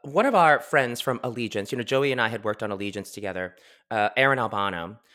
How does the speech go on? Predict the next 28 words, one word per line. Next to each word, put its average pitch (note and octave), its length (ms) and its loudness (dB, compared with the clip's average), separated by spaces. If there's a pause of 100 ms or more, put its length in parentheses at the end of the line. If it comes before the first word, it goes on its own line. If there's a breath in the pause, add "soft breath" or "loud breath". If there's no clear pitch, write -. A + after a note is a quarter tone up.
(120 soft breath)
He F3+ 320 -2
and D3 140 -2
his F3+ 240 -4
friend A2 280 -4
Mo A#2+ 180 2
Brady, G2 400 -2
who G#2+ 140 -10
has G2 180 -6
a F#2+ 80 -6
wonderful G2 680 -6
podcast G2 560 -2
called F#2 200 -8
The F#2 100 -10
Ensemblist F#2 600 -8
that F2 100 -12
he's F2 160 -12
run F2 160 -8
for F#2 120 -14
many G2 220 -12
years, F2+ 340 -8
that F#2 140 -14
celebrates A2+ 720 -4 (280 soft breath)
ensemble A#2+ 460 2
members G#2+ 480 -2
and G2+ 100 -10
sort A#2+ 140 -6
of G#2 80 -6
those G2 180 -6